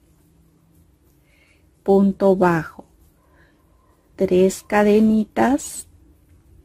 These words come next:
y contamos una, dos, tres y en la cadenita número cuatro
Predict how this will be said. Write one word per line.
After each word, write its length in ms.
y 380
contamos 840
una, 420
dos, 600
tres 680
y 160
en 100
la 80
cadenita 640
número 440
cuatro 680